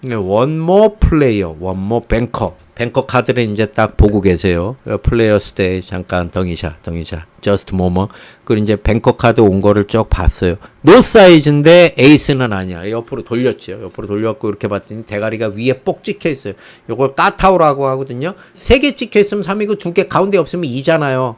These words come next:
플레이어는 장 일, 나는 장장에서 최소 이는 확보를 했어.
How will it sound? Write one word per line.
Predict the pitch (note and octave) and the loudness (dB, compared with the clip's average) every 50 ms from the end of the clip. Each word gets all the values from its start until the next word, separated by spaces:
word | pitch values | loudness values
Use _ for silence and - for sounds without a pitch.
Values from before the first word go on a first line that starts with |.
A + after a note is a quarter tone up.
| _ | _
플레이어는 | - - B3+ B3+ B3 A#3 A#3 G#3+ G#3+ A3 A3 G#3+ | 2 4 6 8 8 8 8 6 4 2 0 -2
장 | - - - C3+ C#3 C3 B2+ | -2 0 0 2 0 0 0
일, | B2 C3 B2+ A#2+ G2+ F2+ | 2 2 2 2 0 -2
나는 | G2+ A2+ B2 C#3+ D#3 D3 | -4 -4 -4 -4 -4 -6
장장에서 | - - - C3+ D3+ D#3 C#3+ D#3 D3 D3 D3 C#3+ C#3 C3+ - F3 G3 G#3+ A3 A3 G#3 | -6 -4 -4 -4 -2 -2 0 -2 0 0 -2 -2 -2 0 4 6 6 6 6 4 0
최소 | - - - A3+ A3+ F#3+ G#3 G3 | -2 2 4 4 6 8 8 6
이는 | D3 B2+ C3+ D3+ D#3 D3+ D3+ C#3+ | 6 6 4 4 4 6 4 4
확보를 | C3 D3+ D3+ - - - D3+ C#3+ C3 A2+ | 4 2 2 0 0 2 4 4 4 4
했어. | C3+ D3+ - - - C#3+ G#2+ F2+ | 4 2 4 4 4 4 4 2